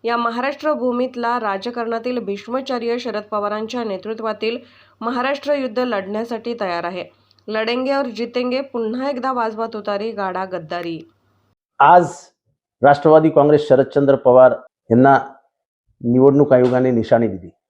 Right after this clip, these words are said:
Speaker 2: एका योद्ध्याला शोभेशी. चौऱ्याऐंशी वर्षाचा म्हातारा,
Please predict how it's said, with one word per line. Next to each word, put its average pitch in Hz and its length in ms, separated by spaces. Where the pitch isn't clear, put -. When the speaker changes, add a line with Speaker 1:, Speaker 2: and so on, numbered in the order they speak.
Speaker 2:
एका 151 180
योद्ध्याला 165 540
शोभेशी. 151 480
चौऱ्याऐंशी 190 560
वर्षाचा 180 560
म्हातारा, 143 460